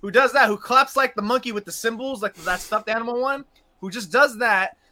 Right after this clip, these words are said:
Because, and that, that's literally what led to Lance. Now, I know it's not Lance that's the example, but either, whether it was him or Purdy, doesn't matter. The point is,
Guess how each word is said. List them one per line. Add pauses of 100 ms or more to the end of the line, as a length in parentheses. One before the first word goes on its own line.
(340)
Because,
and
that,
that's
literally
what
led
to
Lance.
Now,
I
know
it's
not
Lance
that's
the
example,
but
either,
whether
it
was
him
or
Purdy,
doesn't
matter.
The
point
is,